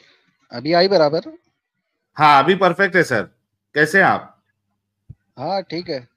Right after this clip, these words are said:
Speaker 1: अल्लाह का शुक्र है।
Speaker 2: माशाअल्लाह, अल्लाह का शुक्र है।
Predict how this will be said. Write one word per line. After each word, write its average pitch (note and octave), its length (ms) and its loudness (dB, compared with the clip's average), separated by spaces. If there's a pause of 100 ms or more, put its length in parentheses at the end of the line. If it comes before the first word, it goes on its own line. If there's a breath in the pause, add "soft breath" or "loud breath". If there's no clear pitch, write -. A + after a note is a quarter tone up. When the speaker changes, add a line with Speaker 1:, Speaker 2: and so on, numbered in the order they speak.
(140)
Speaker 1:
अल्लाह B2+ 200 -12
का C#3+ 80 -10
शुक्र B2+ 220 -16
है। - 140 -20 (960)
Speaker 2:
माशाअल्लाह, F#2+ 640 -8 (580)
अल्लाह G2 260 -8
का F#2+ 120 -12
शुक्र F2 400 -16
है। F2+ 100 -20